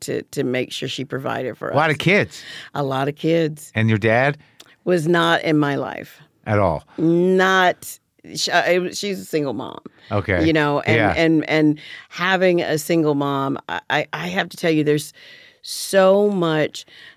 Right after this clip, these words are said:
Speaker 1: that I learned about the resilience of women.
Speaker 2: Wow,
Speaker 1: And,
Speaker 2: seven
Speaker 1: and
Speaker 2: kids in a single mom.
Speaker 1: seven
Speaker 2: That's
Speaker 1: and
Speaker 2: crazy.
Speaker 1: Yeah, which is why her presence is still, you know, I lost her when I was seventeen. Um, and,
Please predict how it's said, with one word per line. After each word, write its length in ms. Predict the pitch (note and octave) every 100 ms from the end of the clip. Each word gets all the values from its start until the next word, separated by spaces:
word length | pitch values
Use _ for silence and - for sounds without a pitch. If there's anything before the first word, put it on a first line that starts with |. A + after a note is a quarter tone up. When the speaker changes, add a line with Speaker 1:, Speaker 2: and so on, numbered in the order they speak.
| _
Speaker 1:
that 120 | D#3+
I 120 | D#3 D3+
learned 480 | D#3 D#3+ D3+ D#3
about 380 | D3 C#3 C#3 B2 -
the 160 | D3+
resilience 800 | C#3+ C#3+ C3+ C#3 C#3+ C#3+ C#3 -
of 200 | C3 -
women. 460 | B2+ G#2+ - A1+ G#1
Speaker 2:
Wow, 200 | - A2+
Speaker 1:
And, 300 | C#3 C3+ C3
Speaker 2:
seven 220 | C3+ C3
Speaker 1:
and 100 | C3
Speaker 2:
kids 400 | - C3 E2+ - -
in 60 |
a 40 | G2
single 540 | F#2+ F#2 D3 C#3 C#3+
mom. 100 | D3
Speaker 1:
seven 280 | D3+ D3+ D3+
Speaker 2:
That's 220 | B2 C3 C3
Speaker 1:
and 60 | _
Speaker 2:
crazy. 480 | - - G#2+ D#3+ D#3
Speaker 1:
Yeah, 560 | D3+ D#3+ D#3+ D#3+ - D#3+
which 260 | F3 -
is 160 | E3+ D3+
why 640 | D3+ D#3+ F3+ F#3 F3+ F3 - - - _
her 140 | E3
presence 640 | D#3 F3+ E3 D#3 D#3 D3 C#3+
is 160 | C#3+
still, 680 | - - D#3 D3+ C#3 C#3 B2
you 120 | C#3 C#3+
know, 100 | C3+
I 160 | C#3
lost 520 | C#3+ D3 C#3 D3+ -
her 140 | E3 C3+
when 140 | C3+
I 80 | C3
was 140 | C#3
seventeen. 720 | - C3 A2 - C3+ A#2+ - - _ _ - - - - -
Um, 500 | D#3+ D#3 C#3+ C#3 C3+ -
and, 640 | D#3 D3 D3 C#3+ C3+ -